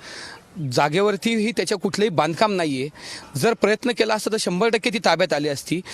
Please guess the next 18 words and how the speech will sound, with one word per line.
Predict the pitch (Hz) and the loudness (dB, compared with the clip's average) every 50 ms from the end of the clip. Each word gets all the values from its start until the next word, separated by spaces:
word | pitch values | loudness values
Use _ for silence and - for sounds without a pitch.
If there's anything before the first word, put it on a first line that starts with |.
| - - - - - - | -12 -12 -12 -6 0 2
आज | 139 165 208 202 190 - - - - - - - - 151 | 4 4 4 4 2 -4 -10 -12 -16 -20 -16 -10 -6 -2
जर, | 131 190 226 233 - - - - - - - - - - - - - - - - - - - - 190 147 | 0 2 2 2 0 -4 -16 -20 -20 -20 -20 -20 -20 -20 -20 -20 -20 -20 -20 -20 -20 -20 -12 -6 -2 0
जर | 147 185 180 | 2 2 2
मतदारांनी | 196 196 - 233 220 254 254 269 269 269 277 277 277 - - - - 131 | 2 0 0 2 2 2 2 2 2 2 2 0 0 -4 -8 -10 -6 -2
जर | 160 208 214 220 - - - - - - - - - - - - | -2 0 0 -2 -4 -8 -20 -20 -20 -20 -20 -20 -20 -20 -14 -10
मा-, | 135 131 123 143 151 143 | -6 -4 -2 0 0 0
माझ्या | 147 156 165 160 160 202 | 0 0 0 0 0 0
आईला | 208 208 220 233 240 | 0 0 0 0 -2
संधी | - - 196 196 202 247 | -2 0 0 0 0 0
दिली | 180 202 165 135 131 - - - - - - - | 0 0 -2 -4 -6 -8 -12 -16 -16 -8 -2 0
तर | 180 | 0
प्रथमतः | 156 220 214 - 254 254 247 262 254 | 2 0 0 0 0 -2 0 0 0
मी | 254 254 | 0 0
ते | 247 - 254 247 202 - - - - - - - | 0 2 0 0 0 -2 -16 -18 -16 -6 0 4
ताब्यात | 185 175 175 226 226 185 | 4 4 4 4 2 2
मिळवण्यासाठी | 226 233 247 254 254 247 - 240 202 240 | 2 2 4 2 2 0 0 -2 -2 -2
प्रयत्न | 190 - 247 240 - 226 240 | 0 2 2 2 2 0 -2
करून | - 226 208 196 214 | 0 0 0 0 -2